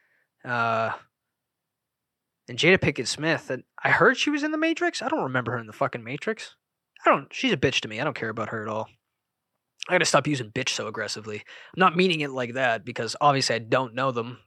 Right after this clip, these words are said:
I would never say it to them. They just have bitchy tendency, tendencies. <laughs> Bitch, bitch tendencies. I have bitch tendencies. Here, I'll put myself in the same bucket. We all have, have bitch tendencies, but they've, they've had a lot of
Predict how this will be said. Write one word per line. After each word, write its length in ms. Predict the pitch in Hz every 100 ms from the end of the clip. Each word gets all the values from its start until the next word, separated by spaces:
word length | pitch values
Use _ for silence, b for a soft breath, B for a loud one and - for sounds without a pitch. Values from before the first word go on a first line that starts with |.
| _ _
I 60 | 135
would 140 | 123
never 240 | 135 170 139
say 220 | - 156
it 120 | 113
to 160 | 143 139
them. 220 | 160 170
They 100 | 147
just 160 | 147 -
have 200 | 135 117 -
bitchy 340 | 139 - 131 -
tendency, 520 | 143 131 120 107 98 -
tendencies. 800 | 143 120 117 - 113 98 101 175 -
<laughs> 20 | 370 359 311 262 B B B B B B B B _ - 123 -
Bitch, 380 | 156 - - - -
bitch 220 | 175 -
tendencies. 840 | - 139 123 120 - 110 98 98 - -
I 120 | 185
have 220 | 196 131
bitch 200 | 123 -
tendencies. 760 | - 110 104 98 110 104 - -
Here, 160 | 165 117
I'll 80 |
put 120 | - 151
myself 340 | 139 151 139
in 40 |
the 60 | 135
same 200 | - 135
bucket. 340 | 135 147 104
We 100 | 92
all 180 | 165 185
have, 160 | 165 127
have 240 | 123 113
bitch 220 | 123 -
tendencies, 600 | - 120 101 98 - 101
but 280 | 101 104 - - B B B B B
they've, 260 | 131 - -
they've 160 | 151
had 200 | 151 165
a 60 | 156
lot 280 | 151 156 151
of 400 | 147 135 127